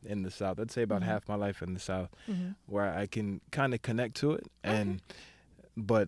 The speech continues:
Speaker 1: at the same time, like, there are other Southern artists that I, for example,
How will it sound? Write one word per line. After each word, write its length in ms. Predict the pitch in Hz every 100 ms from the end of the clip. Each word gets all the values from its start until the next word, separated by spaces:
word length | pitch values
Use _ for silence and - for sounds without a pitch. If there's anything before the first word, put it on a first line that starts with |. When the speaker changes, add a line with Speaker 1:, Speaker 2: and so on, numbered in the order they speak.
| - _ -
Speaker 1:
at 140 | 113
the 60 | 113
same 220 | - 139
time, 140 | 117 139
like, 160 | 151
there 140 | 165 208
are 40 |
other 200 | 151 151
Southern 320 | 131 156 139 123
artists 300 | 123 113 117
that 100 | 110
I, 80 | -
for 140 | - 151
example, 420 | 143 127 101